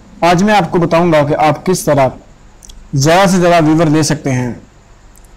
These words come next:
और क्या वो टेक्निक्स हैं जो आपको अपनानी पड़ेंगी और आप उसमें जल्दी से जल्दी आप उसमें famous हो जाएंगे और जल्दी viewer आएंगे आपके, जल्दी आपके subscriber आएंगे और आपका चैनल जल्दी ही दिनों में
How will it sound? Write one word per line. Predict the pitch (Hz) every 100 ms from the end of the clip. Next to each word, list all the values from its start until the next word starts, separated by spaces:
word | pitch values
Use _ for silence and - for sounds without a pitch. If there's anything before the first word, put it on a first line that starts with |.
| - -
और | 180 175
क्या | - 294 320 320 - - - - 160
वो | 180 202 196 - -
टेक्निक्स | 170 170 190 196 190
हैं | 165 160 - _ -
जो | 147 185
आपको | 175 180 196
अपनानी | 190 190 175 190
पड़ेंगी | 196 180 175 170 180
और | 185 165
आप | 160 160 - -
उसमें | 156 - 170 151
जल्दी | 156 165
से | 160
जल्दी | 156 139 151 160 151
आप | 147
उसमें | 156 156 147
famous | 165 185 165
हो | 160
जाएंगे | 156 147 143 143 - - - -
और | 165
जल्दी | 156 170 196
viewer | 165 175 196
आएंगे | 190 185 185
आपके, | 175 160 175 156
जल्दी | 151 170 180
आपके | 160 151
subscriber | 147 143 156 190 190 185
आएंगे | 170 160 156 156 - - -
और | 175
आपका | 175 180
चैनल | 170 165 165 143
जल्दी | 160 165 165
ही | 160
दिनों | 143 143
में | 147